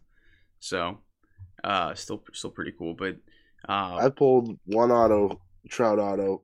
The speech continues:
Speaker 2: in ten, over ten years in this hobby, and it was a few months ago with you at the National.
Speaker 1: Yeah, and this Trout guy just starts ripping cards and pulls it, pulls his auto. So
Speaker 2: ridiculous.
Speaker 1: A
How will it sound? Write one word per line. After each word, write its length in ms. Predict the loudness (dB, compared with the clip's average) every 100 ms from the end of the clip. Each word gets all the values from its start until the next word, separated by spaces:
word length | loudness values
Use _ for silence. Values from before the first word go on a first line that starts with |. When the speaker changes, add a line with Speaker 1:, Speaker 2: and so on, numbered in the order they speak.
| _
Speaker 2:
in 320 | -4 -4 -6
ten, 420 | -8 -2 0 0 0
over 240 | 2 2
ten 260 | 2 2 4
years 220 | 4 2
in 80 | 0
this 140 | 0
hobby, 300 | 4 6 8
and 100 | 6
it 100 | 4
was 440 | 2 0 0 -4 -8
a 60 |
few 200 | -2 2
months 260 | 4 2 2
ago 160 | 4 4
with 160 | 4
you 180 | 6 6
at 80 | 6
the 60 | 4
National. 380 | 2 0 -6 -16 _ _ _ _ -20 _ -10
Speaker 1:
Yeah, 280 | -2 -2 -2
and 160 | -6
this 120 | -8
Trout 300 | -8 -6 -6
guy 220 | -4 -4 -4
just 140 | -6
starts 260 | -6 -6 -6
ripping 240 | -8 -10
cards 320 | -8 -8 -8
and 180 | -12 -14
pulls 240 | -12 -10
it, 80 | -10 -12 -12 -14
pulls 180 | -12
his 120 | -10 -6
auto. 320 | -6 -6 -10 _
So 300 | -12 -10 -10 _ _ -10
Speaker 2:
ridiculous. 720 | -6 -4 -4 -4 -6 -6 -14 -20 _ _ _ _ _ _
Speaker 1:
A 60 | -20